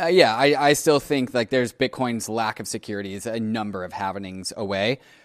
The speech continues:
uh, and so I think that, that, I mean, just to play it forward how it happened last time, Bitcoiners start ch-, chanting the halvening's not priced in. Ethereum people are like, "Your guys' security budget's cut in half."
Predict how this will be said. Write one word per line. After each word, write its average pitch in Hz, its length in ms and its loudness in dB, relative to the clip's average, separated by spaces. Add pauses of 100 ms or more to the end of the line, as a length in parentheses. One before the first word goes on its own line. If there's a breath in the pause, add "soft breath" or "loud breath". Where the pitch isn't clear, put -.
uh, 101 260 2
and 104 160 -4
so 101 440 0
I 107 100 -4
think 110 300 -10
that, 113 260 -4
that, 117 160 -6
I 120 60 -2
mean, 101 360 -6
just - 300 -4 (280)
to 107 120 -4
play 104 160 -4
it 95 80 -6
forward 101 320 -2
how 95 100 -4
it 95 60 -6
happened 95 260 -8
last 143 240 2
time, 131 480 2
Bitcoiners 98 460 -6
start 95 200 -8
ch-, 98 400 -6
chanting 95 360 -10
the 92 80 -8
halvening's 95 360 -8
not 95 140 -8
priced 101 260 -6
in. 139 220 0 (300 loud breath)
Ethereum 110 420 -6
people 98 280 -6
are 92 180 -6
like, 92 400 -4
"Your 101 240 -8
guys' 98 340 -4
security 135 360 0
budget's 120 320 -4
cut 120 180 -6
in 120 40 -10
half." 110 320 -4